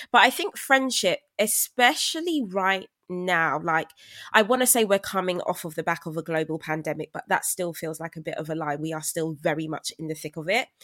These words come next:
Friendship has really been at the top of my brain because when you have a household to run and children and a career to uphold, and you're doing multiple lockdowns and worrying about people's health, friendship just, like, fell lower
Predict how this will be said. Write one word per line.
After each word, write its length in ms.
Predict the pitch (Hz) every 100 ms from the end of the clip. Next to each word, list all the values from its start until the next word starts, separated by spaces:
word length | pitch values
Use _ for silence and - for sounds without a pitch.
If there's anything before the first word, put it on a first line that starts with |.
| - - -
Friendship 440 | - 233 254 339 -
has 220 | 262 240
really 480 | 190 196 202 202 208 -
been 260 | 202 185 -
at 140 | 196 -
the 80 |
top 320 | 190 - 185 - _
of 140 | 196
my 180 | 185 190
brain 420 | 175 196 254 196
because 580 | 160 160 - 175 165 160 - - -
when 280 | - 185 180
you 140 | 190 196
have 460 | 196 180 175 170 -
a 40 |
household 540 | - 160 170 - 190
to 140 | - 208
run 400 | 196 190 208 247
and 200 | 175 175
children 580 | - 170 160 160 185 202 -
and 140 | 170
a 60 | 165
career 360 | - 165 151 160
to 180 | - 175
uphold, 580 | - - 170 180 220 - - - _
and 220 | 180 180
you're 80 | 180
doing 260 | 175 180
multiple 480 | 175 165 165 170 170
lockdowns 560 | 165 165 - 180 208 214
and 160 | 165
worrying 220 | 156 151 160
about 240 | 160 151
people's 340 | 160 156 156
health, 300 | - 151 190 - - -
friendship 500 | - 240 240 - 262
just, 240 | - 202 -
like, 220 | 185 -
fell 340 | - 180 175
lower 480 | 175 170 170 180 202